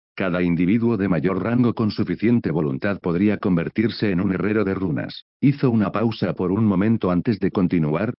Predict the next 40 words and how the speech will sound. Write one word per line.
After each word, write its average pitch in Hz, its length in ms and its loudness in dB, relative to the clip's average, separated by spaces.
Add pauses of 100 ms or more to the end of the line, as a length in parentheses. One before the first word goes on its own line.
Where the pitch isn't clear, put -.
(140)
"pero 92 240 0
no 113 180 2
todos 127 380 0
toman 92 300 0
ese 87 220 -2
camino 101 400 0
porque 98 260 -2
el 85 120 -2
grabado 92 420 0
de 98 80 0
runas 104 380 0
es 104 140 -2
un 101 120 4
proceso 101 420 -2
arduo 113 320 0
y 98 80 0
que 95 120 -2
requiere 117 440 0
mucho 101 420 0
tiempo. 60 460 -2 (180)
La 95 200 0
peor 87 260 0 (220)
parte 110 380 0
es 107 100 0
la 95 140 0
sensación 101 640 0
después 98 420 0
de 101 120 0
grabar 90 340 0
las 101 140 0
runas, 110 400 0 (160)
es 110 200 -2
insoportable 101 760 0
y 90 60 2
no 92 160 -2
todos 101 340 0
pueden 110 360 0
soportarlo", 82 640 -6 (220)
Cedric 101 400 -2
explicó. 87 500 -2